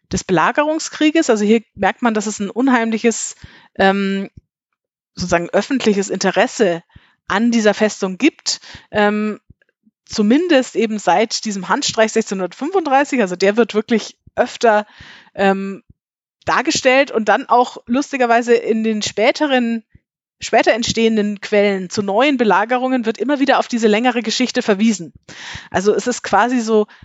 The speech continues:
ein Grundgerüst, ähm, meiner Geschichte von Philippsburg ist in jeder dieser Belagerungsdarstellungen wieder vorhanden,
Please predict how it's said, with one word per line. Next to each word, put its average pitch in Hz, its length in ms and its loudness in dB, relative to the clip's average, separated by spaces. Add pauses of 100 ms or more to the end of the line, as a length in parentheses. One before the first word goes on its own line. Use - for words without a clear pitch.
(140)
ein 190 180 -4
Grundgerüst, 254 960 0
ähm, 180 520 -4 (960)
meiner 220 320 2
Geschichte 233 360 0
von 220 160 -2
Philippsburg 254 500 -2
ist 226 120 -2
in 220 80 -4
jeder 269 200 2
dieser 254 220 0
Belagerungsdarstellungen 202 1500 -2
wieder 208 420 2
vorhanden, 247 600 -2